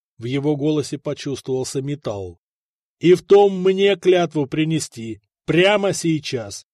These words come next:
Пусть каждый поклянётся теми богами, в которых верит". "Поклянёмся, бояре!" Владыка Моемир встал, опираясь на резной, богато украшенный посох.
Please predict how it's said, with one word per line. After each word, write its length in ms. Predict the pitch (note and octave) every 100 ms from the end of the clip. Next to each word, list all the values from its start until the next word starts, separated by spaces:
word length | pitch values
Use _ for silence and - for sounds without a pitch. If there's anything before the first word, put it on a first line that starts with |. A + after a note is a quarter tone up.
| _ _ _ -
Пусть 260 | D#3+ E3+
каждый 440 | - F#3+ F#3 E3+ F3+
поклянётся 760 | - F3+ F3 F3 F#3+ F#3 F3+
теми 360 | E3 F#3+ F3 F3
богами, 560 | D3 D#3+ D3 F3 F3 E3+
в 80 |
которых 520 | - D#3 D#3+ D#3+ D#3+ E3+
верит". 480 | F3 D#3 G#2+ F#2 _ _ _ _ _ _ -
"Поклянёмся, 800 | E3 G3 A#3+ C4 A#3 B2+ - A#2+
бояре!" 680 | D#3+ A#3+ F#3 A2 F2+ E2 _ _ _ _
Владыка 520 | - C3 C#3 C3 - B2
Моемир 420 | C3 C3+ C#3+ B2+
встал, 400 | - - D#3 B2+
опираясь 540 | A#2 C3+ C#3 B2 -
на 80 | C3+
резной, 560 | C3+ B2+ D3 D#3 G#2+ _
богато 440 | A2+ A#2+ D3 C3+
украшенный 580 | A#2 A2+ C#3+ B2+ B2+ B2+
посох. 480 | A#2+ C3+ - F#2+